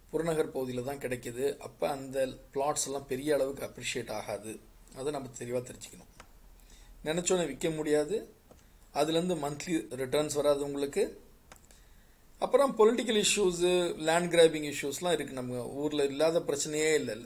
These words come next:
ஒரு நாள் லேண்டை விட்டு போயிட்டோம்னா, யாரோ அங்க வந்து ஒரு கொடி நட்டுட்டாங்கன்னா அங்க நமக்கு பிரச்சனை, அந்த லேண்ட் நம்மளதுலன்னு நினைச்சிக்க வேண்டியது. கோர்ட்டு கேஸ்னு போற அளவுக்கு நமக்கு இது இல்ல, வீட்டுக்கு ஆட்டோ வந்துரும்.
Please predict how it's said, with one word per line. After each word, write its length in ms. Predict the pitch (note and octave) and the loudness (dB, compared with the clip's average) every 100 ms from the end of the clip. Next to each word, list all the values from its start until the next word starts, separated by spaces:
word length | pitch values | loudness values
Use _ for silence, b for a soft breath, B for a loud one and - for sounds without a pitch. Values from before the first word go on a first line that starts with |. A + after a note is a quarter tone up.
| - | -8
ஒரு 180 | C#3 C3+ | -8 -4
நாள் 200 | D#3 D3+ | -2 0
லேண்டை 260 | D3+ D3+ | 2 2
விட்டு 220 | D3+ D3+ C#3 | 2 0 -4
போயிட்டோம்னா, 460 | C#3+ C3+ C#3 F#3+ | -2 -4 -4 -2
யாரோ 200 | F#3+ D#3 | 2 2
அங்க 180 | E3 C#3+ | 2 -2
வந்து 160 | D3 D#3 | -2 -2
ஒரு 140 | C#3 | -2
கொடி 200 | C#3 D3 | -2 -2
நட்டுட்டாங்கன்னா 540 | D3+ C#3+ - C#3 D3 | -2 -2 -2 -2 -4
அங்க 180 | A3+ G3+ | -6 -4
நமக்கு 260 | C3+ B2+ A#2 | -6 -8 -10
பிரச்சனை, 340 | - - B2+ - - b b b b - | -12 -10 -12 -16 -20 b b b b -10
அந்த 160 | C3 | -4
லேண்ட் 300 | C3 C#3+ C#3 | -2 -2 -4
நம்மளதுலன்னு 720 | C3 C#3 C#3 C#3 C#3 D3 C#3+ | -4 -2 -4 -4 -4 -2 -2
நினைச்சிக்க 320 | B2 A#2+ B2 | -4 -6 -8
வேண்டியது. 320 | A2 G2+ C3 C#3+ | -8 -12 -12 0
கோர்ட்டு 320 | F3+ F3 E3+ | 0 2 0
கேஸ்னு 380 | E3+ D#3 D#3+ D3 | 0 -2 -2 -2
போற 160 | D3+ | 2
அளவுக்கு 260 | D3+ D3+ D3+ | 2 0 -4
நமக்கு 480 | D3 C#3 - C3 B B B B B - | -6 -8 -10 -14 B B B B B -10
இது 220 | D3 D#3+ | -2 0
இல்ல, 200 | D3 F#3+ | 2 2
வீட்டுக்கு 340 | F#3+ F#3 D#3 | 2 2 4
ஆட்டோ 260 | C#3 B2+ B2+ | 4 4 0
வந்துரும். 320 | G#2 - - | -4 -10 -18